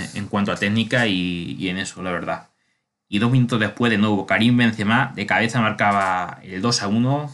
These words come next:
ponía por delante a, a Francia. Suiza se venía completamente abajo, parecía que ya no daba más de sí. Es más, Pogba marcó en el minuto setenta y cinco un gol precioso, para mí fue,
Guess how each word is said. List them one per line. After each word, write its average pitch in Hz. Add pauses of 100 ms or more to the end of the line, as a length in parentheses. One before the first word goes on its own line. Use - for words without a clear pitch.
(160)
ponía 104
por 110
delante 101
a, 90
a 90
Francia. 131 (500)
Suiza 131
se 131
venía 107 (120)
completamente 110
abajo, 98
parecía 101
que 98
ya 95
no 101
daba 101
más 95
de 101
sí. 110 (420)
Es 110
más, 85 (260)
Pogba 127
marcó 107
en 104
el 101
minuto 113
setenta 107
y 101
cinco 104
un 113
gol 107
precioso, 110
para 110
mí 104
fue, 104